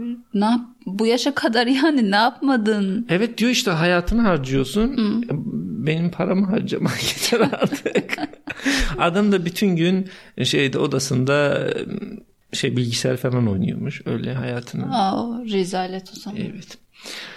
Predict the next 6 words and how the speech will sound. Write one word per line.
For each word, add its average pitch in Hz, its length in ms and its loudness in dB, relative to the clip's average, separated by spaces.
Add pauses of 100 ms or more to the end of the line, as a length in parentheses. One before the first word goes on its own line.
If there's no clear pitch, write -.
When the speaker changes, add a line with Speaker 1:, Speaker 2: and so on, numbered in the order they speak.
(180)
Speaker 1:
Tüh, 480 320 0
rezil. 415 920 4 (120)
Speaker 2:
Evet, - 300 0
yani 131 480 4
hatta 180 480 2
mahkemeye 160 840 2